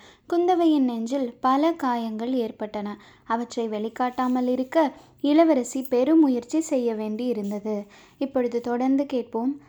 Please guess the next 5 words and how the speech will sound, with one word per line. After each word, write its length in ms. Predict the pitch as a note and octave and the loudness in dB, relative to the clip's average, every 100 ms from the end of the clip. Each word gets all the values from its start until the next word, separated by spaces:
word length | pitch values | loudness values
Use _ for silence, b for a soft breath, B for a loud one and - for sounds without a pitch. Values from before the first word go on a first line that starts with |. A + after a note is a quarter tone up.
| B | B
அத்தியாயம் 600 | A3+ A#3 C4 C#4+ D4 D#4 | -2 0 2 2 2 0
இருபத்தி 480 | C4 C4 C4+ C#4 C#4+ B3 | 2 2 0 -2 -4 -4
ஒன்று, 440 | A#3 A#3 A#3+ A3 B3+ C4+ - | -2 -2 -4 -4 -6 -8 -6
பாதாள 580 | B3 B3+ C4 C4+ C4+ | 0 4 6 6 4
சிறை. 400 | C4+ - A3 G#3+ | 0 -6 -4 -6